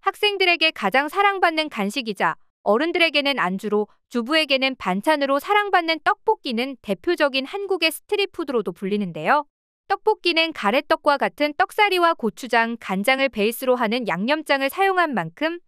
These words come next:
한국인들이 익숙한 맛과 식감을 가진 음식이죠. 떡볶이를 생각하면 학교가 끝나고 집으로 돌아가는 길에 분식집에서 떡볶이와 오뎅을 먹으며 친구들과 함께 수다를 떨던 추억이나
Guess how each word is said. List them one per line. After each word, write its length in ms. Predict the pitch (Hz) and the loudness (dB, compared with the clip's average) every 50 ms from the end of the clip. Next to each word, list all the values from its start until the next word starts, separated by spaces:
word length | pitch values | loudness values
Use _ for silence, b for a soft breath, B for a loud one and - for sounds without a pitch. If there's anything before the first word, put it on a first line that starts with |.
| _ _ _ _ | _ _ _ _
한국인들이 680 | - 403 392 370 381 381 349 339 311 285 285 269 240 | -2 -2 0 0 0 0 0 0 0 -2 -2 -2 -2
익숙한 520 | 196 170 - - 262 - - 262 247 214 180 | -4 -6 -10 -14 -14 -2 0 0 0 0 -2
맛과 340 | 156 160 - _ 254 254 | -4 -6 -2 _ 0 0
식감을 460 | 254 - - - - 381 359 339 320 302 | 0 0 -6 -2 0 2 2 2 0 -2
가진 300 | - 214 170 - 190 175 | -2 -4 -4 -4 -6 -6
음식이죠. 600 | 175 180 190 - 214 202 170 - 240 294 311 - _ _ _ _ _ _ _ _ - | -6 -8 -8 -8 -8 -8 -4 0 0 0 0 0 _ _ _ _ _ _ _ _ -4
떡볶이를 540 | 392 392 - 427 381 - _ 359 339 339 339 | -4 0 0 -2 -2 -2 _ 0 0 0 0
생각하면 760 | 370 392 370 381 381 - 359 330 294 294 294 294 302 311 | -2 0 0 0 0 2 2 2 2 4 2 2 2 0
학교가 440 | 302 - 427 - - 415 370 381 381 | -2 -6 -6 -4 -2 0 2 0 0
끝나고 580 | - - 339 339 320 311 294 269 285 285 294 285 | 0 -2 -4 0 0 0 0 2 0 0 0 0
집으로 360 | - - 208 202 226 247 247 | -2 -4 -2 0 0 0 0
돌아가는 580 | 233 220 208 233 247 240 247 233 220 220 208 180 | 0 2 2 2 2 2 2 0 0 -2 -4 -4
길에 320 | 185 160 220 247 247 196 | -2 0 0 0 0 0
분식집에서 840 | - - 220 220 226 - 285 - - 262 220 208 190 - 294 330 359 - | -2 -2 -2 -2 -2 -4 -8 -8 -10 -6 -2 -2 0 2 2 2 2 2
떡볶이와 640 | 415 415 - - 440 415 - - 330 320 302 302 | 0 -2 0 0 -2 -2 0 -2 0 2 2 2
오뎅을 420 | - 170 202 220 214 277 285 285 269 | 2 0 0 0 0 2 2 2 0
먹으며 500 | 214 180 165 - 170 180 220 269 294 285 - _ _ _ _ _ | 0 -2 -2 -4 -6 -2 0 0 0 0 -4 _ _ _ _ _
친구들과 640 | - 415 415 370 403 370 359 339 330 - 302 294 | -6 -6 -2 -2 0 0 0 0 2 2 2 2
함께 320 | 302 294 269 - - 262 269 | 2 -2 -6 -2 -2 -2 -2
수다를 400 | - - 349 349 330 320 320 302 | -2 0 0 2 2 2 2 0
떨던 400 | - 233 185 180 196 202 208 208 | 0 -2 0 0 0 0 -2 -2
추억이나 580 | - 359 349 330 311 226 190 170 180 220 269 | 0 0 0 0 0 -2 -4 -2 -2 -2 -2